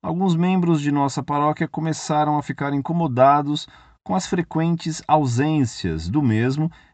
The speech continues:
em celebrações por toda a paróquia, em encontros e reuniões.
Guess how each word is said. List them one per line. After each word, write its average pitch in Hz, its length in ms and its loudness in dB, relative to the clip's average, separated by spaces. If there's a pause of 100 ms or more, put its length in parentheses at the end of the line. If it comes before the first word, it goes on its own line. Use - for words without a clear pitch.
em 175 120 -2
celebrações 175 880 0
por - 200 -10
toda 104 260 -2
a 110 40 -2
paróquia, 139 500 2 (280)
em 120 140 0
encontros 104 880 0
e 90 60 0
reuniões. 135 760 0